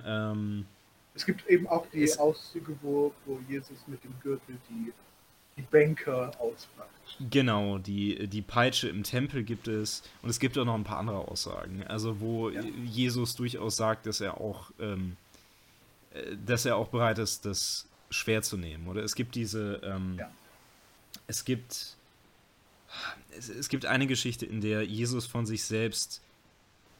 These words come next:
Speaker 1: als Lamm spricht, aber von,
Speaker 2: Sagt
Speaker 1: also
Speaker 2: vom
Speaker 1: nach
Speaker 2: Löwen.
Speaker 1: na, genau, also nach seiner Wiederauferstehung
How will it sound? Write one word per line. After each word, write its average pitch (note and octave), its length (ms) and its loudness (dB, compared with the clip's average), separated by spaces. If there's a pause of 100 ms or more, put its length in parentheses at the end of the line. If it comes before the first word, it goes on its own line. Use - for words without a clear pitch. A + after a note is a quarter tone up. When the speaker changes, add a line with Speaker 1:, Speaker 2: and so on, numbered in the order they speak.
(140)
Speaker 1:
als - 260 -2
Lamm A#2 320 6
spricht, - 800 -2 (220)
aber A#2+ 180 2
von, A#2 280 -2
Speaker 2:
Sagt - 100 -6
Speaker 1:
also C3 140 4
Speaker 2:
vom A#2 60 2
Speaker 1:
nach C#3 220 10
Speaker 2:
Löwen. D#3 400 8 (480)
Speaker 1:
na, A#2+ 220 2
genau, A#2 340 4
also A2 160 0
nach A#2 160 2
seiner A#2+ 240 0
Wiederauferstehung G#2 800 -2